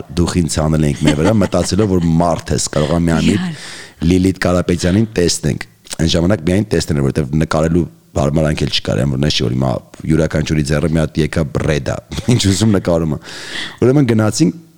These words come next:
Speaker 1: դ-, դպրոցի դասարանով, ուրեմն մենք առել էինք տոմս, անկեղծ, չեմ հիշում ինչքան էր, երևի այն ժամանակ, ժողովուրդ, հինգ հարյուր դրամը, դա շատ մեծ փող էր,
Speaker 2: Հա։
Speaker 1: շատ մեծ փող էր, ը, առել էինք դասարանի երեխաներով առել էինք տոմս,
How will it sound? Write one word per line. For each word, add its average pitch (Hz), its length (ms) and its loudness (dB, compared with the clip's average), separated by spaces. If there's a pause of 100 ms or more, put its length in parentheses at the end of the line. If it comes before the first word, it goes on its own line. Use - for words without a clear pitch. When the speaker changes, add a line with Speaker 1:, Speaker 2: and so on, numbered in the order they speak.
Speaker 1:
դ-, 95 280 0
դպրոցի 113 460 0
դասարանով, 104 640 2
ուրեմն 110 240 4
մենք 147 180 2
առել 104 220 2
էինք 151 160 0
տոմս, - 320 -2 (300)
անկեղծ, 87 500 -2
չեմ 95 240 0
հիշում 76 220 0
ինչքան 87 340 0
էր, 147 120 0
երևի 98 300 4
այն 95 100 2
ժամանակ, 95 500 0
ժողովուրդ, 90 400 0
հինգ 90 260 4
հարյուր 85 280 2
դրամը, 87 340 2
դա 85 140 0 (160)
շատ - 400 0
մեծ 92 260 0
փող - 220 0
էր, - 180 -2
Speaker 2:
Հա։ - 460 -10
Speaker 1:
շատ - 380 0 (600)
մեծ 92 260 2
փող 95 240 0
էր, 165 140 2 (500)
ը, 113 140 2 (1000)
առել 110 340 2
էինք 101 160 0
դասարանի 95 520 2
երեխաներով 87 560 2
առել 80 260 2
էինք 73 220 0
տոմս, 156 380 2